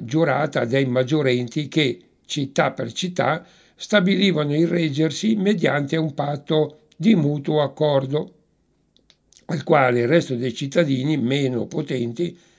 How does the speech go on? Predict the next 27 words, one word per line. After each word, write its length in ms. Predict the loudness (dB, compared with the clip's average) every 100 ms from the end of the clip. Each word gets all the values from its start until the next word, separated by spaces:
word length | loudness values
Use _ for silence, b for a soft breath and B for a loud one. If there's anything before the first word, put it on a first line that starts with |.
| b b b b
beh, 200 | -2 0
non 180 | -2
potevano 500 | -2 -2 0 0 0 0
che 120 | -4
sottestare. 800 | -6 -8 -6 -10 -8 -12 -10 -14 -18 _ _ _ _ _ _ _ _ _ _
Di 200 | -4 0
fatto 680 | 2 0 -4 -6 -8 -8 -6
i 80 | -8
comuni 760 | -4 -2 0 0 -2 -4 -6 _ b b b
si 200 | -10 2
erano 260 | 2 4 2
appropriati 760 | 2 0 0 0 2 2 0
di 100 | -2
una 220 | -2 -2 -2
parte 500 | -4 -4 -2 -4 0
dei 400 | 2 2 0 -6
regalia, 1000 | -8 -4 -2 -2 0 0 0 -2 -2 -4 _ _ _ b b b
i 120 | -4 2
diritti 460 | 4 4 4 0
sovrani, 640 | 0 2 2 2 -2 -4
senza 540 | -2 4 4 4 0 0
per 180 | -2 -2
questo 360 | -2 -2 -2
rinnegare 600 | 0 0 0 0 0 2
la 100 | 0
figura 480 | -4 -6 -2 -2 -2 B B B
dell'imperatore, 1080 | -4 -2 0 0 2 2 2 2 0 -2 -6